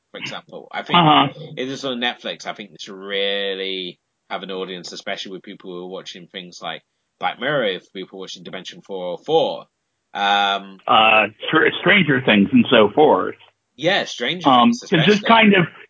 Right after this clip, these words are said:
Speaker 2: 'cause, 'cause this kind of thing, the sort of retro horror, you know, we're, we're, we're, you know, the, the horror and this particular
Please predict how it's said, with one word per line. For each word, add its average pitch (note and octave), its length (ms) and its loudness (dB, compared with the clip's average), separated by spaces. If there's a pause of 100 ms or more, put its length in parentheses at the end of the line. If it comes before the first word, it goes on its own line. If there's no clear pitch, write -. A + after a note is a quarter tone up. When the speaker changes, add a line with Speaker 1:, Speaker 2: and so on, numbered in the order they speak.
(120)
Speaker 2:
'cause, G3+ 180 2
'cause G3 180 0
this G3 200 2
kind G3 180 6
of E3+ 120 4
thing, D3+ 320 6 (240)
the F#3 120 6 (120)
sort G#3+ 200 6
of G#3+ 180 6
retro F3 520 6
horror, G2+ 640 4 (1000)
you E3+ 100 2
know, D#3+ 80 6
we're, A#3 220 4
we're, B3+ 140 2 (120)
we're, B3 160 2
you A3+ 120 6
know, F#3+ 200 6 (140)
the, G#3 240 6
the G3+ 160 4
horror A#3+ 480 4
and G3+ 240 6
this G#3 160 6
particular G3+ 340 2